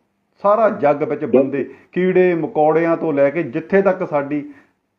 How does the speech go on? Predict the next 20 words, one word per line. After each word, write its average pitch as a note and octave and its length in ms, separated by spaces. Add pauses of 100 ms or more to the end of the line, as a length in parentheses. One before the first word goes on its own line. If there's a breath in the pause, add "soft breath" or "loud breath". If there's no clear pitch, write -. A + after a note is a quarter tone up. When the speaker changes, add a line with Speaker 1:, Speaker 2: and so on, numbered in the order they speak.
Speaker 1:
ਨਿਗਾਹ C#3+ 300
ਜਾਂਦੀ, C3 340
ਜਿੱਥੇ C#3+ 260
ਤੱਕ B2+ 240
ਅਸੀਂ B2 160
ਦੇਖ A#2 260
ਵੀ C3+ 60
ਨਹੀਂ C3 160
ਸਕਦੇ, F#2+ 320 (440)
ਸਾਰੇ E3+ 260
ਇੱਕੋ D#3 360
ਹੀ D#3 220
Speaker 2:
ਬਿਲਕੁਲ। B2+ 360
Speaker 1:
ਨੂਰ D3 300
ਤੋਂ C#3 180
ਉਪਜਿਆ A2 360
ਹੋਇਆ G2 160
ਇਹ D#3 60
ਸਾਰਾ D3 180
ਕੁਛ। A#2+ 160